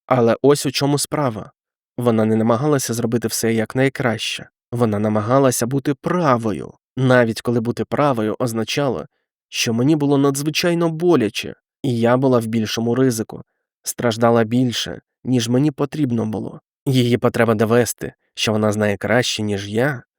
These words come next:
про моє власне тіло, була важливішою, ніж насправді допомогти мені. А реакція Дерека, це просто вбиває мене, тому що це говорить мені, що коли діло доходить до суперечки,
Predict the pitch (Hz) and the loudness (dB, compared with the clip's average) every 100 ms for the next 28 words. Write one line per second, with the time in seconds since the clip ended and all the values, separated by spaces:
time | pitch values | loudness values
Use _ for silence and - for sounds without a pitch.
0 | - 107 110 120 151 160 180 - 185 - | -6 -2 2 2 2 2 0 0 -4 -4
1 | - 170 113 - _ _ 117 117 110 113 | -4 -4 -6 -12 _ _ -2 2 4 2
2 | 107 113 110 151 - 110 110 110 107 104 | 2 0 2 0 0 -2 0 -2 -2 -4
3 | - 113 127 135 135 131 151 151 - 160 | -4 -4 -2 -2 -2 -2 -2 -2 -4 -4
4 | 117 104 - _ _ 123 120 113 107 - | -4 -6 -12 _ _ 0 4 4 2 0
5 | 113 107 120 156 120 - 101 - _ - | -4 -2 0 -2 -4 -10 -18 -20 _ -8
6 | - 110 139 139 - 110 120 123 131 127 | -4 0 2 0 0 -4 -2 2 4 4
7 | 120 104 104 101 - - _ 131 120 117 | 2 0 -4 -8 -12 -18 _ 0 0 0
8 | - - 131 120 120 117 113 110 120 131 | -2 -2 -2 0 0 0 0 -2 -2 -2
9 | 113 _ - - 123 123 120 120 123 110 | -4 _ -10 -4 -2 0 0 2 2 2
10 | 110 - 120 113 110 113 - 110 107 131 | 0 -2 0 -2 -2 -4 -4 -4 -2 -2
11 | 131 - - | -2 -8 -14